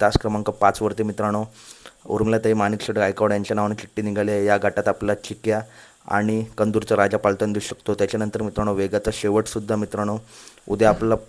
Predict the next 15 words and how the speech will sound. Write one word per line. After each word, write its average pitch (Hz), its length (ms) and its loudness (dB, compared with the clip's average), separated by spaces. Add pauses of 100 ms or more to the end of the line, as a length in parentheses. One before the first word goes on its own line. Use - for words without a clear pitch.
पळताना 104 340 0
दिसणार 101 300 -4
आहे. 101 300 -2
वेगाचा 101 380 -2
शेवट 104 320 0
सर्जा 98 460 0 (600)
पहिली 113 200 4
चिठ्ठी 113 260 -2
निघाली 110 300 2
आहे 110 80 4
गट 107 220 0
क्रमांक 107 300 0
पंधरामध्ये 104 560 2 (100)
तास 101 180 2 (220)
क्रमांक 107 440 0